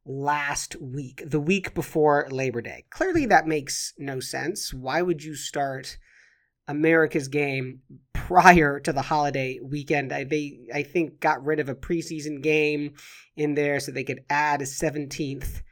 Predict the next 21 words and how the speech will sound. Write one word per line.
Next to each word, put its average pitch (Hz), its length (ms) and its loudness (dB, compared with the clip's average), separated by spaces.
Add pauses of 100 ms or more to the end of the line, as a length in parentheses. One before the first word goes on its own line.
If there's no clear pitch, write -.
(560)
game 135 520 0 (160)
to 139 580 -2
the 131 500 -4 (120)
season. 127 520 -2
So 180 200 2
anyway, 180 360 6 (280)
the 185 80 -4
point 320 420 -2
is, 139 400 -4 (640)
O 233 200 8
B 226 200 6
S 143 440 6
is 165 220 4
back - 800 -2 (500)
with, 143 680 4 (460)
uh, 143 320 2 (380)
Opera 175 260 2
Philadelphia's 139 960 0 (1120)
Fantasy 165 560 0
Football 135 600 -4
League. 127 440 -6